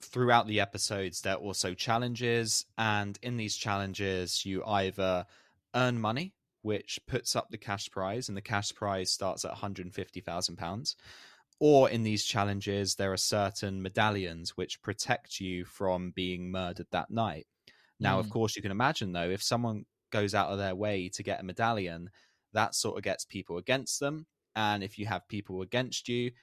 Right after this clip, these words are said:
Speaker 1: then they'll bring it up at the round table. And then naturally, because of how human nature is, there's, like, that herd mentality where if someone brings your name up, well, it's just easier to vote for that name.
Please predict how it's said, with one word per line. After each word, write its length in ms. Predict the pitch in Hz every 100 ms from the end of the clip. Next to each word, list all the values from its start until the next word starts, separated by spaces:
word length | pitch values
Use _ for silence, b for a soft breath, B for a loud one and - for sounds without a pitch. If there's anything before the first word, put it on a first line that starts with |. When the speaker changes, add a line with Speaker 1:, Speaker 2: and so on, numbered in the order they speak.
| b -
Speaker 1:
then 160 | 104 101
they'll 100 | 95
bring 220 | 107 101
it 80 | 82
up 160 | -
at 40 | 92
the 80 |
round 320 | 101 123 127 120
table. 600 | 127 120 117 117 113 120 b b b
And 120 | 110 107
then 200 | 104 104
naturally, 520 | 113 - 117 107 101
because 280 | 98 113 101
of 100 | -
how 180 | 104
human 440 | 101 - 104 95 98
nature 480 | 117 - - 110 113
is, 260 | 110 107
there's, 220 | 104 98
like, 140 | 95 -
that 200 | 87 -
herd 300 | 120 101 98
mentality 760 | 95 92 113 123 123 - 120
where 180 | 113 95
if 80 | 92
someone 520 | - 117 113 107 101
brings 320 | 101 101 98
your 100 | 98
name 320 | 104 123 120
up, 240 | 120 113 - b b b -
well, 240 | 110 104
it's 100 | 95
just 200 | 107 -
easier 280 | 117 107 104
to 120 | -
vote 300 | 92 101 95
for 100 | - 104
that 280 | 135 -
name. 360 | 120 117 117